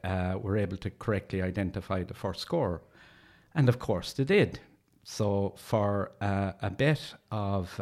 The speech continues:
um, I think it was twenty quid,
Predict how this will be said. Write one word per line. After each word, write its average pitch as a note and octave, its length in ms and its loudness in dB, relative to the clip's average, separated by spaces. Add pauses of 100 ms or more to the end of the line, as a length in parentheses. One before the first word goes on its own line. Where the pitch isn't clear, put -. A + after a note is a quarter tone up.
(120)
um, F#2 520 2 (560)
I C3+ 60 2
think F#3+ 180 2
it B2 80 -2
was B2 160 4
twenty A2+ 340 4
quid, G2 460 4